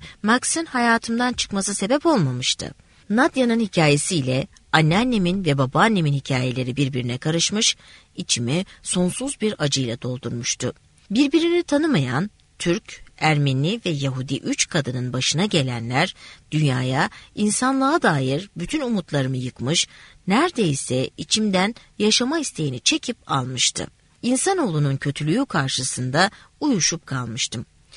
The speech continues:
Bu yüzden o hafta üniversiteyle, dedikodularla, sonsuz bir şehvet duyarak kötülük üreten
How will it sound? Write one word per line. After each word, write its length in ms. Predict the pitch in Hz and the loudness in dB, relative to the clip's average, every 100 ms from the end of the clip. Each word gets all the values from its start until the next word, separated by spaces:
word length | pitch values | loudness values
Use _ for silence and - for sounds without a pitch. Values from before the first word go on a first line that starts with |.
| - - - | -20 -16 -4
Bu 160 | 262 | 2
yüzden 500 | 381 175 - 117 123 - _ | 2 0 -2 -6 -6 -12 _
o 220 | - 311 | 2 4
hafta 400 | 302 202 - 170 | 4 2 0 -4
üniversiteyle, 1000 | - 180 175 202 269 - - 131 113 139 - - - | 0 0 2 2 0 -2 -2 -2 2 0 0 -10 -2
dedikodularla, 920 | 202 214 - 214 196 208 202 135 131 - - | 0 0 -2 -4 2 4 4 4 -2 -6 -18
sonsuz 540 | - 214 220 - - | -4 0 0 -2 -8
bir 120 | 220 220 | -2 0
şehvet 580 | - 170 165 240 - | 2 0 2 2 2
duyarak 440 | - 156 127 127 - - _ | 0 0 2 0 -2 -16 _
kötülük 380 | 196 214 285 277 | -2 0 0 2
üreten 460 | 185 147 127 143 | 0 0 -2 -4